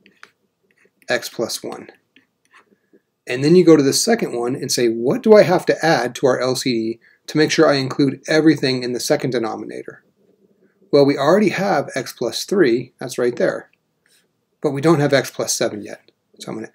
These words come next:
add that in, x plus seven, and now we've included everything, right? The whole,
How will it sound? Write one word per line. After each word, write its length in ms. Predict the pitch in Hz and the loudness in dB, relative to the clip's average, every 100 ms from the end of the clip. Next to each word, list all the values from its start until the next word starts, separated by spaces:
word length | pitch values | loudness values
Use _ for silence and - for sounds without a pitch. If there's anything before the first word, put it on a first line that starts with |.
| - | -8
add 220 | 131 123 | -8 -4
that 220 | 127 123 | -4 -2
in, 320 | 123 127 127 _ _ _ - | -4 -6 -10 _ _ _ -12
x 180 | 123 | -10
plus 320 | - - 104 - | -10 -6 -4 -4
seven, 560 | - 160 156 156 147 _ _ _ _ _ _ _ | 0 2 2 0 -4 _ _ _ _ _ _ _
and 460 | 127 123 120 113 113 | -6 -4 -4 -4 -6
now 320 | 120 120 127 | -6 -2 0
we've 220 | 127 123 | 2 0
included 420 | 120 113 123 117 113 | -2 -2 -2 -2 -4
everything, 560 | 110 117 110 - - _ _ _ _ _ _ _ _ | -4 -4 -4 -10 -16 _ _ _ _ _ _ _ _
right? 260 | 101 107 - | -8 -8 -10
The 100 | - | -14
whole, 640 | - 131 127 131 131 - | -6 0 2 2 0 -6